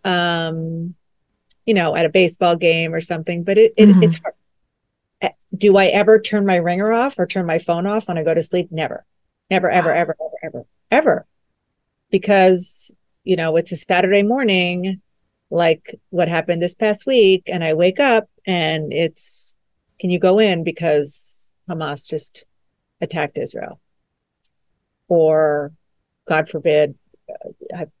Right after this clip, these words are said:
Speaker 1: I, I woken up in the middle of the night when, uh, well,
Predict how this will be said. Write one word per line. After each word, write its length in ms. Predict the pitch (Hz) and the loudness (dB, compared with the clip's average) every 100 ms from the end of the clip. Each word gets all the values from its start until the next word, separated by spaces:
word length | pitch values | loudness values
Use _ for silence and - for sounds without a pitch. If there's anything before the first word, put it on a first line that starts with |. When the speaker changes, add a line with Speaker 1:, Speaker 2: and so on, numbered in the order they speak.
| _ - | _ -14
Speaker 1:
I, 60 | 170 | -10
I 40 | 156 151 _ - | -8 -10 _ -4
woken 340 | 170 160 160 | -4 -2 -4
up 160 | 156 156 | -6 -4
in 80 | |
the 80 | 151 | -4
middle 260 | 156 156 151 | -4 0 0
of 120 | 151 | 0
the 60 | 151 | -2
night 340 | 147 147 151 - _ _ _ _ | -4 -2 -4 -6 _ _ _ _
when, 500 | 156 151 147 147 143 _ _ _ _ _ _ _ _ _ _ | -10 -8 -10 -12 -14 _ _ _ _ _ _ _ _ _ _
uh, 220 | 160 139 - | -10 -8 -8
well, 220 | 165 - | -8 -8